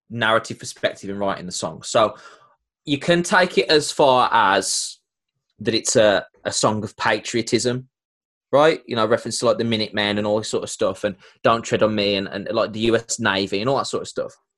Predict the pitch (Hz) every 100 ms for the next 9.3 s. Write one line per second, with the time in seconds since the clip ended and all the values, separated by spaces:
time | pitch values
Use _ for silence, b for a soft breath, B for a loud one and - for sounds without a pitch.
0 | _ - 220 220 131 180 226 _ _ _
1 | _ _ _ _ _ _ b b b b
2 | b b _ _ _ _ 135 131 127 -
3 | _ _ _ _ _ _ - 143 - -
4 | 127 131 135 113 117 110 90 98 - 92
5 | - _ b b b b - 135 117 139
6 | 135 - 151 151 151 - - 131 131 135
7 | 139 131 - 143 120 - 101 107 - -
8 | _ _ _ _ - 127 131 131 127 123
9 | 123 -